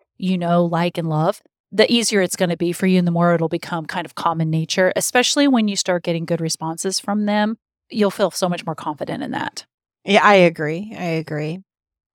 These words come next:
Speaker 2: So the next step up in all of this is, is business partners, right? So how far into your
Speaker 1: Mm-hmm.
Speaker 2: life do you want to allow your business partners to be? Do you become friends or do you keep it strictly business?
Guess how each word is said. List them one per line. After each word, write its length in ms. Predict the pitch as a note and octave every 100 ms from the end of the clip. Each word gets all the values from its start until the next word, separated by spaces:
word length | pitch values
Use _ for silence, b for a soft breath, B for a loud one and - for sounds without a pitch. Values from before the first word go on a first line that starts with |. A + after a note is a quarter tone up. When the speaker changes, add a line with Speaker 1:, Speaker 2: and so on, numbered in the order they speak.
| _
Speaker 2:
So 460 | - - C#4+ C#4 -
the 200 | A3 C4+
next 400 | C4 D4 G4+ -
step 360 | - C#4+ G3+ -
up 280 | E3 G3+ A3+
in 140 | F#3
all 280 | C#3 D#3+ E3+
of 140 | D#3+
this 300 | E3 D#3+ -
is, 240 | D#3 D3+ -
is 160 | E3 D3
business 360 | F3+ A3 G#3
partners, 540 | - A#2+ F2 B2 A#2+ -
right? 440 | C#3 G3 C4+ - - -
So 680 | - G#3 G3 F#3+ F3+ F3 - _ _ _ -
how 420 | - - G#3+ C#4
far 400 | D#4 - A#3 A#3+
into 280 | A#3+ A#3+ -
your 140 | G3 F#3
Speaker 1:
Mm-hmm. 120 | E3
Speaker 2:
life 340 | E3 G#3+ A#3 E3
do 140 | E3
you 760 | F#3 F3 F3 F#3+ G3 G3 G3+ F#3+
want 360 | F#3+ G3 G3+ -
to 140 | A#3
allow 260 | G#3 F#3+ F#3
your 220 | G3 F#3
business 360 | F3+ F#3 G3+ F#3+
partners 460 | F#3+ F3 F#3 F3
to 80 | -
be? 320 | E3 G#3+ A#3
Do 160 | D#3 D#3
you 140 | E3+
become 380 | E3 E3+ F3+ D#3+
friends 600 | - D#3 D3 F3 C4+ D4
or 120 | F#3+
do 140 | E3+ E3+
you 320 | F3+ F#3 F#3+
keep 340 | - G3+ G3 G#3
it 200 | G3+ -
strictly 500 | - G3 - A3 G3
business? 760 | G3+ D4+ - C#2+ G#1 - -